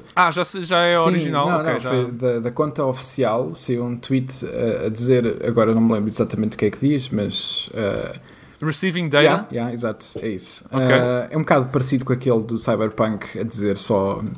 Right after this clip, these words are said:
Speaker 2: beep, eh, passado cinco anos,
Speaker 1: Uh!
Speaker 2: <laughs> sem dizer nada
Speaker 1: Yeah,
Speaker 2: e depois
Speaker 1: yeah.
Speaker 2: disse isso. É um bocado isso. Eh, passado uns anos sem dizer nada, de repente esta conta volta ao ativo.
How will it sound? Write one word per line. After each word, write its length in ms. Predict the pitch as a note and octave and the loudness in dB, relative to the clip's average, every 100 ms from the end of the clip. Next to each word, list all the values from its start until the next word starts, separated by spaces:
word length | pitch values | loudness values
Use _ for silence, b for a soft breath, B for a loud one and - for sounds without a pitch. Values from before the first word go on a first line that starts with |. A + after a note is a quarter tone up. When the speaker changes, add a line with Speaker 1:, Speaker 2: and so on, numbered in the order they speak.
| - | -8
Speaker 2:
beep, 360 | A#2 A#2+ B2+ B2+ - - B B B B - | -6 -2 -2 -2 -12 -14 B B B B -2
eh, 680 | A2 A2 A2 A2 G#2+ G#2+ A2 - | 2 4 4 4 2 0 -4 -4
passado 320 | C3 A2+ A2+ G#2 | 0 4 4 4
cinco 380 | - A#2+ - | 4 2 4
anos, 420 | A#2 D4+ G4 - _ | 4 4 4 0 _
Speaker 1:
Uh! 560 | A#2+ B2+ B2+ - - F3+ B B B B | -6 -4 -4 -4 0 0 B B B B
Speaker 2:
<laughs> 0 | |
sem 260 | A2+ B2 A#2+ | -2 0 2
dizer 220 | A#2+ B2 | 2 2
nada 260 | A#2 A2+ | 2 2
Speaker 1:
Yeah, 220 | C3+ C#3 C3 | 4 4 2
Speaker 2:
e 40 | |
depois 0 | |
Speaker 1:
yeah. 140 | B2 | 0
Speaker 2:
disse 160 | G2+ G2+ | -4 -10
isso. 300 | F3+ - - | -12 -14 -6
É 40 | E3+ | -2
um 40 | |
bocado 280 | F3+ C#3+ A2 | 2 4 2
isso. 400 | A2+ - - _ - | -4 -10 -16 _ -10
Eh, 280 | A#2 G#2+ G#2 - | -4 -2 -4 -4
passado 360 | A#2 - A2 A#2+ | -4 0 2 2
uns 120 | A2+ | 4
anos 200 | A2+ A2+ | 2 4
sem 120 | A#2 | 2
dizer 200 | A2 A#2 | 4 4
nada, 200 | A#2 A#2 | 6 4
de 80 | A#2 | 2
repente 280 | - B2 B2 | 0 0 0
esta 220 | A#2 A#2+ | 0 0
conta 260 | B2 A#2 A#2 | 2 2 2
volta 360 | A#2 A2+ A2+ | 2 2 2
ao 40 | A2+ | 0
ativo. 480 | A2+ B2 A2 - | 2 -2 -6 -10